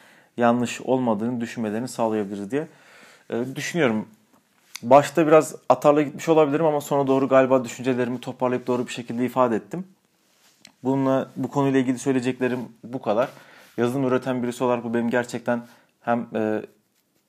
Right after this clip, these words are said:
gittiğim şirketlerde veya yaptığım freelance işlerde karşılaştığım önemli bir sorundu. Bundan dolayı da bu podcast'te de bundan değinmek istedim. E, Icterius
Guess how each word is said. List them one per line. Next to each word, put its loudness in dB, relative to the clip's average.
gittiğim -6
şirketlerde -2
veya 2
yaptığım -2
freelance -2
işlerde -4
karşılaştığım -4
önemli 0
bir -12
sorundu. -6
Bundan 2
dolayı 2
da 2
bu -6
podcast'te -8
de 0
bundan 0
değinmek -6
istedim. -8
E, 0
Icterius 2